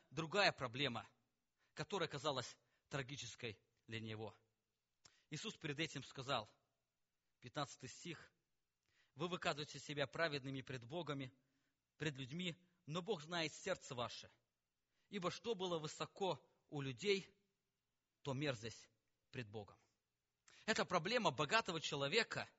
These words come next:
это проблема религиозного народа, э, народа того времени, это проблема фарисеев.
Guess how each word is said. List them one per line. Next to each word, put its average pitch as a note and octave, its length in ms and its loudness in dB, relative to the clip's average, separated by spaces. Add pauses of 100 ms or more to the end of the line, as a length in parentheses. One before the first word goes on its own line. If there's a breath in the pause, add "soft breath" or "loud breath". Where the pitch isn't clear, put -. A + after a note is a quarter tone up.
(320 loud breath)
это G3 200 6
проблема A3+ 460 10
религиозного G3+ 640 8
народа, G#3+ 540 8
э, F3+ 220 0 (120)
народа G#3 380 10
того G#3+ 280 6
времени, G3+ 480 8 (180 loud breath)
это B3+ 200 12
проблема A3+ 520 12
фарисеев. G#3+ 680 8